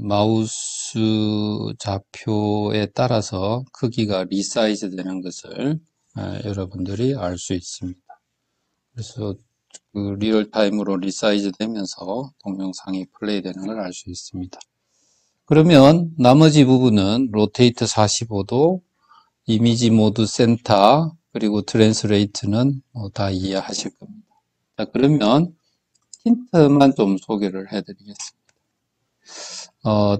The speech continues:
틴트는, 어, 여기 값에 따라서, 어, 요게 값에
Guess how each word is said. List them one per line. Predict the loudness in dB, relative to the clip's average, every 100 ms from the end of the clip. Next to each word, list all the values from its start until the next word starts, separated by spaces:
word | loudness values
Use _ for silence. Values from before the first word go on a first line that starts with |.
| 2
틴트는, | 4 4 4 6 8 8 6 4 2 0 -8 _ _ _
어, | 0 2 2 2 0 -2
여기 | 2 4 8 8 10 8 6 4
값에 | 4 4 2 -16 0 8 8 8 6
따라서, | 6 8 6 2 2 2 2 -4 _ _ _ _ _ _
어, | -8 -6 -2
요게 | 2 4 6
값에 | 6 6 4